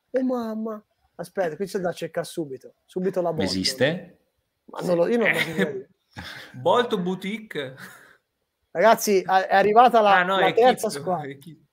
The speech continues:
Speaker 1: È arrivata la terza squadra, idolo, idoli
Speaker 3: Black
Speaker 1: del team.
Speaker 3: Scope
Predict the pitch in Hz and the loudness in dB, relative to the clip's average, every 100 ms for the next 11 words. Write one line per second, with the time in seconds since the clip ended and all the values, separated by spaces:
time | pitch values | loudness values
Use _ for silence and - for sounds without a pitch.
0 | - 165 180 180 208 214 196 185 185 196 | -10 -6 -2 0 0 2 0 2 0 -2
1 | 175 - 208 190 202 214 214 220 220 220 | -6 -2 -2 -2 -4 -2 0 0 0 -4
2 | _ - 190 208 208 196 269 277 196 202 | _ -10 -4 0 2 6 4 4 -2 -2
3 | 208 240 269 - - 262 262 262 | 2 4 2 0 -4 -4 -4 -10